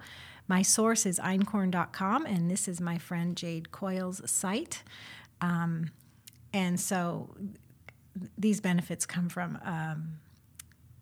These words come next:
an article on his site, so I'll have a link for you in the show notes, know your food podcast dot com slash one two three. So here are some, uh, nutrition benefits of einkorn.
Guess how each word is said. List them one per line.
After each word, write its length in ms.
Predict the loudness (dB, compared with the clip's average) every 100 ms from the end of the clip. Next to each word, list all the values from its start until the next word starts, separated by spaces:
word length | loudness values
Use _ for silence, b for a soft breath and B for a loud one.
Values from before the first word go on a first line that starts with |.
| -20 -20 -20 -20 -20 -2
an 140 | 0
article 400 | 2 0 -2 -2
on 140 | -2 -2
his 180 | 0 2
site, 320 | 4 2 2
so 100 | 0
I'll 40 |
have 100 | -2
a 60 | 2
link 260 | 2 2
for 120 | 2 2
you 140 | 4
in 120 | 4
the 60 | 2
show 180 | 4 6
notes, 340 | 6 4 2
know 120 | 4
your 160 | 2 0
food 180 | -2 -2
podcast 520 | -2 -4 -4 -2 -2
dot 200 | -2 0
com 320 | 4 4 4 -2 B B B
slash 460 | -2 2 2 2 -2
one 240 | 0 0
two 260 | 0 -4 -6
three. 380 | -4 -2 -2 -6 -18 B B B B B B B B B
So 380 | 4 8 10 8
here 260 | 6 6 8
are 60 |
some, 360 | 8 8 8 6 B B B B -6 0
uh, 260 | 2 2
nutrition 640 | 4 4 4 2 4 6 6
benefits 420 | 4 2 -2 -6
of 80 | 0
einkorn. 580 | 0 0 -4 -6 -8